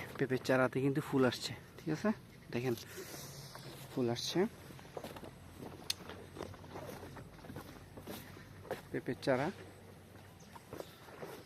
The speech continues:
তো এই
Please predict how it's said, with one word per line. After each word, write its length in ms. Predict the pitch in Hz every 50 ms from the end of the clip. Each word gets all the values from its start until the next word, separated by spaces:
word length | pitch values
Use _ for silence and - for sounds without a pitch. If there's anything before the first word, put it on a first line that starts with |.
| - - - - - - - - - - - - - - - -
তো 340 | - 220 220 220 220 220 220 190 - - - - - - - - - - - - - - - - - - - - - -
এই 420 | 131 135 156 143 143 147 143 143